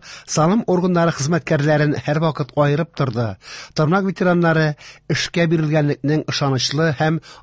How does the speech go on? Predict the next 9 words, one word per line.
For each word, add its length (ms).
ныклы 500
нигезен 320
салды. 480
Салым 320
органнарының 800
барлык 460
хезмәткәрләренә 960
һәм 160
ветераннарга 760